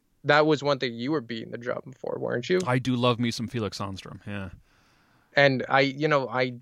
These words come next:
Speaker 1: I'm very happy that you're giving that guy a prominent chance here. It's just that, like,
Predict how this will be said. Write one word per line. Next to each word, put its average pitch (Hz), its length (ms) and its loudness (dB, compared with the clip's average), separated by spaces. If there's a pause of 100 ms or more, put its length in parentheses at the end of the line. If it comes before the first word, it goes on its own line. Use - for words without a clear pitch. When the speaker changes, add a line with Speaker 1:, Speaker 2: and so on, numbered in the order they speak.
(380)
Speaker 1:
I'm 131 220 0
very 131 320 4
happy 135 400 2
that 117 180 0
you're 117 180 -4
giving 120 360 -2
that 113 240 -2
guy 117 340 2 (640)
a 127 120 -2
prominent 120 560 4
chance 120 400 0
here. - 280 -6 (760)
It's 151 180 2
just 143 300 4
that, 127 240 2
like, 120 280 0